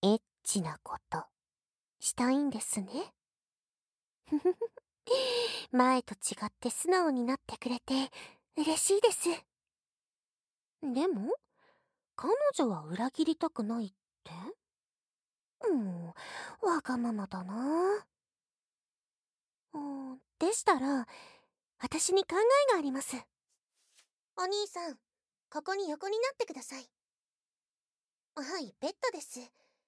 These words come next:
私がいつも使ってる女の子の匂いが染みついたベッドに横になって。そうです。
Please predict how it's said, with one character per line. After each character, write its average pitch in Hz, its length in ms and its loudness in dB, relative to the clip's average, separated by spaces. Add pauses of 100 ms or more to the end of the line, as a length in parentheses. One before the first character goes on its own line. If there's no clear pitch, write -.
(460)
私 302 380 -8
が 339 120 2
い 339 100 -6
つ - 160 -10
も 262 100 -2
使 - 240 -16
っ 226 40 -16
て - 200 -10
る 254 240 -4 (360)
女 359 360 0
の 359 120 -4
子 269 140 -4
の 233 100 -6
匂 220 280 -2
い 254 100 -2
が 202 100 -14
染 - 200 -10
み 285 140 -6
つ 320 160 -10
い 302 80 -10
た 240 140 -12
ベ 247 100 -4
ッ 262 160 -8
ド 214 100 -14
に 247 240 -8 (240)
横 233 300 -6
に 285 140 -6
な 302 140 -4
っ - 20 -6
て。 - 180 -20 (2250)
そ - 160 -14 (300)
う 320 40 -6
で 302 120 -6
す。 - 280 -8